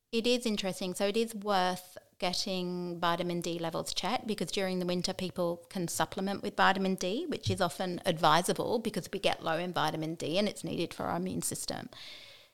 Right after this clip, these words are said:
However, there is a link. Some people may have higher vitamin D levels with rosacea. We also know some people may have more of the demodex mite, some people may have more of the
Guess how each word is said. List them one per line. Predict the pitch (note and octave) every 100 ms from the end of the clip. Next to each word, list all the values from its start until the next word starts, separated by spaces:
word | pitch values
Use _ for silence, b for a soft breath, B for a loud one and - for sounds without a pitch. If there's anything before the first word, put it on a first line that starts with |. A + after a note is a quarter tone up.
| B
However, | - G3 G3 F#3 F3+ B B B B B -
there | G3+ G3 -
is | A3 G#3
a |
link. | F#3+ F3 F3+ -
Some | - - F3+ F3+
people | - F3+ - F3
may | F3 D#3+
have | D#3 E3
higher | - E3 D#3+ D3+ D#3+ _ _ _ _ _ _
vitamin | D#3+ D3+ E3+ -
D | - -
levels | D#3 D#3 - - -
with | F3+ F#3
rosacea. | D#3+ D#3 C#3+ D3 - - - b b b b _ -
We | E3+
also | D#3+ D#3
know | D3+ D3
some | - D3+
people | D#3+ E3+
may | E3 D3
have | D3+ D3 -
more | E3 D3+
of | D3
the | - - -
demodex | F#3+ G3 G3 - -
mite, | F#3+ F3 E3+ -
some | - D3
people | E3 D#3+
may | E3
have | C#3+ D#3
more | E3 D3+
of | D3 -
the | C#3+ C3